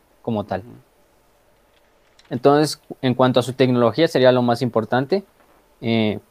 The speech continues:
Speaker 1: como pueden ver, ya es de las facciones, pues, la facción más avanzada tecnológicamente,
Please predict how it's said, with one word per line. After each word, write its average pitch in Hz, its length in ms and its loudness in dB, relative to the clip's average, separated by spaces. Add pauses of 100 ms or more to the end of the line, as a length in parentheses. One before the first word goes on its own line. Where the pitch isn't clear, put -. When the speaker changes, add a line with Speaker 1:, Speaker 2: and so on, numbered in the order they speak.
(440)
Speaker 1:
como 113 240 0
pueden 127 300 4
ver, 127 120 4
ya 127 140 4
es 120 80 0
de 127 80 4
las 117 240 2
facciones, 123 640 -4 (380)
pues, 135 120 -4
la 214 120 6
facción 143 320 0
más 139 140 2
avanzada 120 340 0
tecnológicamente, 104 880 -6